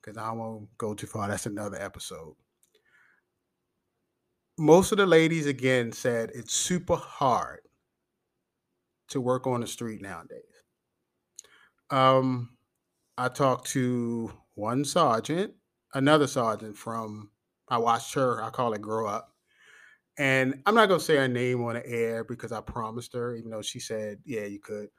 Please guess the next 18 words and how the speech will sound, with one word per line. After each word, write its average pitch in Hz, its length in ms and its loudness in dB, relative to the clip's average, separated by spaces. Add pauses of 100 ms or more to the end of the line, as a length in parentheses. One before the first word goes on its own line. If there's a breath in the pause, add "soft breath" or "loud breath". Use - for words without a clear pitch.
(680)
I'm 165 100 0
not 139 180 6
gonna 120 160 -2
say 110 340 -2
it, 110 100 -4
but 127 200 -6 (160)
she - 120 -6
said 165 220 0
the 139 80 -6
same 131 340 -2
thing. 104 360 -10
And 127 80 -2
I 135 60 0
think 151 280 0 (640)
she's 175 360 -4
a 139 60 -2
fantastic 143 840 -2
supervisor, 156 840 0